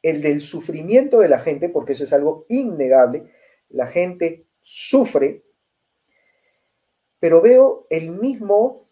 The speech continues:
el mismo episodio que cuando trato un trauma de un paciente.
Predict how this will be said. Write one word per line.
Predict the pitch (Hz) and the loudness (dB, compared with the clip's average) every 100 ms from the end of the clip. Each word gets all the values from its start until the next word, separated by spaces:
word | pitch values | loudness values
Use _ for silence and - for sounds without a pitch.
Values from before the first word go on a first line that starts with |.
| _ | _
el | 160 | -10
mismo | 170 214 262 | -6 0 0
episodio | 180 - - 180 165 165 - _ _ _ _ _ _ _ _ - | 0 -4 0 0 0 -6 -8 _ _ _ _ _ _ _ _ -10
que | 151 | -4
cuando | 156 147 151 151 147 - | 2 2 2 0 -2 2
trato | 214 208 214 214 - | 4 4 2 0 -2
un | 175 175 - | -12 -10 2
trauma | 185 175 170 170 - _ _ _ _ _ _ _ | 4 4 0 -4 -4 _ _ _ _ _ _ _
de | 139 | -4
un | 143 151 | -2 0
paciente. | 131 - 107 87 _ | -2 -2 -10 -10 _